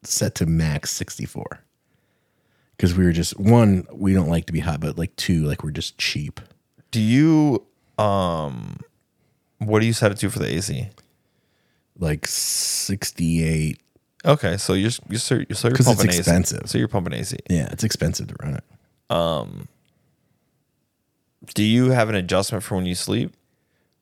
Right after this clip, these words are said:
Speaker 1: No.
Speaker 2: So we got ours set. We set it at seventy.
Speaker 1: Yeah.
Speaker 2: So depending on, you know, hot or cold or whatever.
Speaker 1: Right.
Speaker 2: And, uh,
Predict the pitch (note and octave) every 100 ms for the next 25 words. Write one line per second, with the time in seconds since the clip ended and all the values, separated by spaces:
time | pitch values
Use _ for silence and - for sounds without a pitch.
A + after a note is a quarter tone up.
0 | _ _ _ - D#2+ D2+ - _ _ _
1 | _ _ - - G2+ F#2 - _ _ -
2 | A2 C3 F#2 G#2 G#2+ F2 E2 D2 F2+ F2+
3 | F2+ F2+ D#2+ - - F2+ G2 G#2+ B2 -
4 | _ _ _ _ _ _ - C2+ - _
5 | _ _ _ _ _ _ _ - - -
6 | E2+ D#2+ D#2 F2 D2+ A#1 D2+ C#2+ D#2+ A1
7 | - D2+ - G1+ G1+ D#2 D#2 - _ _
8 | _ _ _ - F2 E2 D2+ D2 G1+